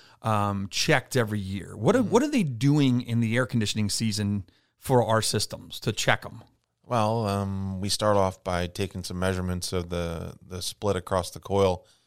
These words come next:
Speaker 2: which is telling us the performance, which is kinda like the miles per hour.
Speaker 1: Okay.
Speaker 2: Um,
Speaker 1: Makes
Speaker 2: or miles
Speaker 1: sense.
Speaker 2: per gallon. It's, it's, uh, it's telling us the eff-,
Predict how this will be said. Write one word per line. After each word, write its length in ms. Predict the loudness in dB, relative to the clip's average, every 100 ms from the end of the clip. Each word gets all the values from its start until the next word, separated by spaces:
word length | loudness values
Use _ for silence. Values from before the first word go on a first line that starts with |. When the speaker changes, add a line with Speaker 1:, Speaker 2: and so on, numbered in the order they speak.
| _ _
Speaker 2:
which 160 | -10
is 100 | -8
telling 300 | -2 0 0
us 120 | -2 -4
the 80 |
performance, 720 | -8 -10 -4 -2 -2 -4 -10
which 180 | -12 -12
is 60 | -10
kinda 220 | -6 -4
like 160 | -6 -6
the 80 |
miles 340 | -6 -4 -4 -8
per 220 | -8 -6
hour. 340 | -4 -4 -6 -6 -4
Speaker 1:
Okay. 300 | -2 -2 -4 _
Speaker 2:
Um, 260 | -4 -2 -2
Speaker 1:
Makes 180 | 0 0
Speaker 2:
or 40 |
miles 200 | 0 0
Speaker 1:
sense. 80 | -6
Speaker 2:
per 80 | -8
gallon. 480 | -6 -6 -6 -10 -12
It's, 320 | -12 -10 -10
it's, 320 | -8 -12 -8 -4
uh, 360 | -2 -2 -4 -6
it's 180 | -10
telling 320 | -4 0 0 0
us 320 | -2 -4 -8 _ _ _ _ -6
the 160 |
eff-, 60 | -4